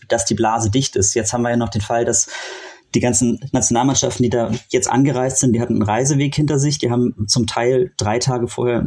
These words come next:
noch, äh, letzte Länderspiele gehabt. Also die hatten ja nicht die Situation, dass sie sagen, okay, jetzt, ähm,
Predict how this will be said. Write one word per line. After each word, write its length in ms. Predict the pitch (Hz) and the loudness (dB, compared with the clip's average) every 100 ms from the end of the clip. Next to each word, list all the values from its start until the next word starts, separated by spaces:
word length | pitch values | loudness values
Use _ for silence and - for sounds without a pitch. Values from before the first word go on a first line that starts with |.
| - | 0
noch, 220 | 117 110 | 0 0
äh, 160 | 110 107 | 0 2
letzte 280 | 120 - | 0 0
Länderspiele 540 | 113 127 147 147 135 139 | 2 2 2 0 0 2
gehabt. 300 | 135 135 - | 2 -2 0
Also 160 | 117 | 0
die 100 | 110 | 2
hatten 160 | 113 131 | 2 0
ja 80 | 117 | 2
nicht 240 | 131 - | 0 0
die 80 | 123 | 0
Situation, 640 | 120 123 120 113 123 127 | 0 2 0 2 2 2
dass 160 | 123 110 | 2 0
sie 80 | 123 | 2
sagen, 260 | 120 117 | 2 2
okay, 320 | 117 104 127 143 | 0 0 0 2
jetzt, 520 | 139 123 - - - 117 | 0 0 2 2 2 2
ähm, 380 | 113 110 110 | 4 4 0